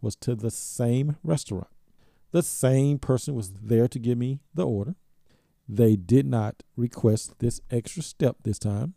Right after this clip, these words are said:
probably 'cause I gave them a bad rating. Respect for me as a person.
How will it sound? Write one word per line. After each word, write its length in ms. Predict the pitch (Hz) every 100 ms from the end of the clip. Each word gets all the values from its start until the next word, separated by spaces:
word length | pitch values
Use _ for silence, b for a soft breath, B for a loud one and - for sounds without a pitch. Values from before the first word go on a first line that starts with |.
| _ _
probably 280 | 113 107 113
'cause 180 | 110
I 60 | 101
gave 120 | 95
them 100 | 92
a 20 |
bad 280 | 90 95 92
rating. 300 | 95 110 151 - b b b b b b b b b _ -
Respect 680 | 143 - - - 202 -
for 160 | - 131
me 260 | 127 131 170
as 220 | 117 101
a 100 | 98
person. 600 | - 110 98 - -